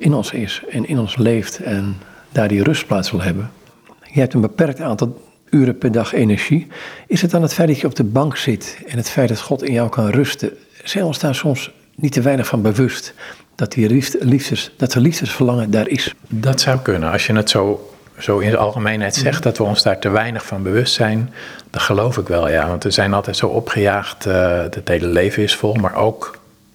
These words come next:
Speaker 2: qua geloof, zeg maar, dat we van alles moeten en zo. Maar het gewoon, gewoon er zijn. Dat is goed voor God. Ik heb een soort, misschien noem je dat een, een Calvinistische afwijking. Ik wil altijd iedere dag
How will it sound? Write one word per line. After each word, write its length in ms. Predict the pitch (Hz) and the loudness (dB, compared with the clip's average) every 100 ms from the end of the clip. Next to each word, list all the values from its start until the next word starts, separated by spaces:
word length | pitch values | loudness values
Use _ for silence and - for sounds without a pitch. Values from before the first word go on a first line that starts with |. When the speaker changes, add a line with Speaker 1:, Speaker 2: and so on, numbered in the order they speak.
| - | -10
Speaker 2:
qua 220 | - 95 | -2 0
geloof, 500 | - 90 92 110 - | 0 0 0 0 0
zeg 220 | 120 - | -2 0
maar, 160 | 117 107 | 0 2
dat 140 | 104 | 0
we 100 | 104 | -2
van 120 | 107 | -2
alles 220 | 104 101 - | 0 0 0
moeten 300 | 101 101 87 | -2 -2 -4
en 120 | 110 | -2
zo. 320 | 95 90 123 - - - - - - - - | 0 -2 -4 -14 -20 -18 -18 -18 -20 -20 -8
Maar 200 | 104 98 | -2 0
het 180 | 104 - | 0 -2
gewoon, 540 | 113 117 113 110 110 - - - - - | 0 0 0 -4 -6 -10 -20 -20 -20 -14
gewoon 260 | - 120 120 | -2 0 2
er 140 | 104 | 2
zijn. 340 | 120 165 139 - - _ - | 2 2 0 -4 -20 _ -10
Dat 200 | 107 - | -8 -6
is 100 | - | -4
goed 240 | - 131 | -2 -2
voor 120 | - | -2
God. 280 | - 98 - - - - | -2 -4 -4 -10 -10 -12
Ik 120 | - - | -4 -2
heb 140 | 123 | 0
een 100 | 123 | 0
soort, 300 | - 117 117 | 2 2 0
misschien 360 | 117 - 123 117 | -2 2 2 4
noem 160 | 113 | 4
je 80 | 113 | 2
dat 220 | 110 107 | 2 0
een, 120 | 104 | -2
een 240 | 104 101 117 | -2 -2 -4
Calvinistische 960 | 120 107 117 104 117 123 - 117 - | -2 -2 -2 0 0 0 0 2 2
afwijking. 760 | - 123 - 120 113 - 117 104 | 0 -2 2 2 2 0 -2 -2
Ik 140 | 110 | 0
wil 160 | 117 117 | 2 2
altijd 340 | 117 113 110 | 0 0 -2
iedere 340 | - 117 113 104 | -2 0 0 2
dag 500 | 110 - - - | 0 -2 -6 -8